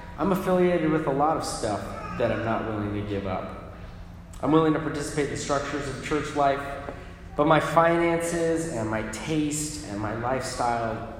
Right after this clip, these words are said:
are informed by my friends and by my desires. And I attribute any discomfort in my life, uh, not as self-induced,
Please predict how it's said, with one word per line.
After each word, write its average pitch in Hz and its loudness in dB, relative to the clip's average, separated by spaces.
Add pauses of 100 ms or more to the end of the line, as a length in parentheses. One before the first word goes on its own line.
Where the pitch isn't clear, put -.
(240)
are 107 2
informed 120 -4
by 110 -2
my 101 -2
friends 123 -4 (320)
and 104 -2
by 104 0
my 101 -2
desires. 101 -4 (1200)
And 127 0
I 135 4
attribute 165 2
any 143 2
discomfort 131 0
in 160 2
my 170 6
life, 175 6 (760)
uh, 117 2
not 185 6
as 185 0
self-induced, 156 2